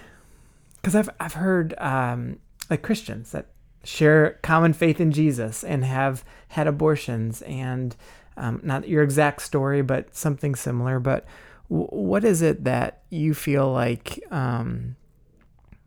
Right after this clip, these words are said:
is that separator? Because some folks choose, like, "I'm gonna be on the pro-choice side of this," and then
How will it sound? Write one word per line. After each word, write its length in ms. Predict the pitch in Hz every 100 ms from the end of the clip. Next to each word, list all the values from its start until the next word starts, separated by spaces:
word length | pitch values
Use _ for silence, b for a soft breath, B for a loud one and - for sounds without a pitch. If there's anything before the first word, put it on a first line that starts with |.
| _ _ -
is 160 | - 143
that 200 | 143 -
separator? 800 | - 170 156 143 127 123 117 120
Because 220 | 135 143
some 200 | - 160
folks 440 | 156 151 151 - - _ _ _ _ _ _ _ -
choose, 640 | - 156 160 147 - - _
like, 180 | 147 131
"I'm 120 | 151
gonna 80 | 156
be 60 | 151
on 40 |
the 60 | 143
pro-choice 480 | - 147 147 147 135
side 220 | 139 139
of 80 | 135
this," 360 | 143 131 - - _
and 160 | 131
then 260 | 127 131 127